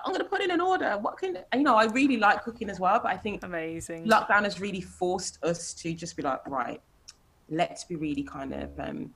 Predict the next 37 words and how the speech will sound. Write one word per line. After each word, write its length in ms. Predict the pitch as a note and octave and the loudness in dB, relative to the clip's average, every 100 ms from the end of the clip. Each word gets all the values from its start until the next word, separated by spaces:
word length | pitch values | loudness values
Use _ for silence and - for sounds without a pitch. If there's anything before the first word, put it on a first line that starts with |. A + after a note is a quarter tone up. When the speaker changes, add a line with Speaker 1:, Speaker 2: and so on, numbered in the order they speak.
| _ | _
Speaker 1:
conscious 420 | - E3 - E3 | -6 -6 -6 -10
about 380 | D3 C#3+ C3+ - | -6 -4 -4 -4
what 180 | D3+ - | -6 -4
we're 80 | D3+ D3+ | -4 -4
eating 300 | D3+ D#3 C#3+ | -4 -2 -2
and 220 | C#3 C#3 - - | -2 -6 -10 -12
how 260 | - E3 D#3+ | -2 0 2
we're 100 | F3 | 0
Speaker 2:
Mm-hmm. 220 | E3+ F3+ | -2 -2
Speaker 1:
preparing 260 | D3+ D3 D3 | -2 -2 -2
our 120 | C#3+ | -4
food 280 | - C#3+ C#3 | -2 -4 -4
and 100 | C#3+ | -8
stuff." 220 | D3 - | -10 -10
And 80 | D#3+ | -4
so 220 | F3 D#3+ - - | -2 -2 -4 0
that's 220 | A3 A3+ - | 2 2 0
been 160 | B3+ | -2
a 60 | A3 | 0
treat. 420 | - E3+ E3 - | -4 -2 -2 -2
So, 260 | - F#3+ F3+ | -4 -4 -4
you 80 | A#3+ | -6
know, 300 | D3+ C3 C3 - _ _ _ _ - | -2 -2 -4 -10 _ _ _ _ 0
I've 180 | F#3+ F#3+ | 0 2
really 240 | A#3 A#3 | -2 4
Speaker 2:
Yeah. 280 | G3 F#3 F3+ | 10 12 10
Speaker 1:
enjoyed 180 | F3 - - | 6 -2 -2
that. 380 | C3 B2+ - - _ - - - _ - | 0 0 -4 -14 _ -20 -20 -20 _ 2
Speaker 2:
You 60 | G3 | 4
have 280 | - A3 - - | 6 4 4 2
to, 80 | G#3 F#3 F3+ | 2 0 2
you 80 | G#3+ G#3 | 2 6
have 140 | C4 - | 4 4
to 80 | A#3 | -2
find 300 | G3 F3 E3+ | 4 4 4
the 60 | D#3+ | 0
joy. 400 | E3+ D#3+ D#3+ | 0 2 0